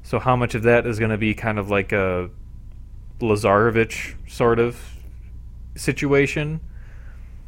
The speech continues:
Or if they're enforcers, if they're hired by a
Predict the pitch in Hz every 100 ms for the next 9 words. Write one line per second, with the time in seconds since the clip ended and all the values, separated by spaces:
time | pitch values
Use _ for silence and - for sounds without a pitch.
0 | - - 95 95 - 101 101 95 117 -
1 | - - - 110 - 151 165 165 160 160
2 | 147 110 101 95 98 98 92 92 90 92